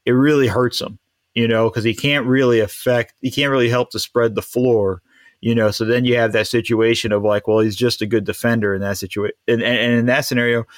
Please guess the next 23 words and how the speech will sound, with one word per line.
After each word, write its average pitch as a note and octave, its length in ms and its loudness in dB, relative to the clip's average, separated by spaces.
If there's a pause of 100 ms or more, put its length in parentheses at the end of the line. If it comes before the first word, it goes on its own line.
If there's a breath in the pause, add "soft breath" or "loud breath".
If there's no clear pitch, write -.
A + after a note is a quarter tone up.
(140 loud breath)
there B2+ 100 0
were C#3 80 2
times B2+ 300 0
where A#2 100 0
he B2+ 140 0
was B2 140 2
on A#2 140 0
Anthony A#2 380 0
Davis A#2 460 0 (100)
and G#2+ 240 -4 (300)
he C#3 200 0
was C3+ 160 2
getting G#2+ 300 -2
cooked. - 340 -2
Like, G#2+ 220 -2
that, A#2 240 0 (140)
that C3 240 -2
was B2+ 180 2
a A2 60 0
bad A2+ 300 0
matchup A2+ 440 -2
for G2+ 160 -8
him. E2+ 160 -12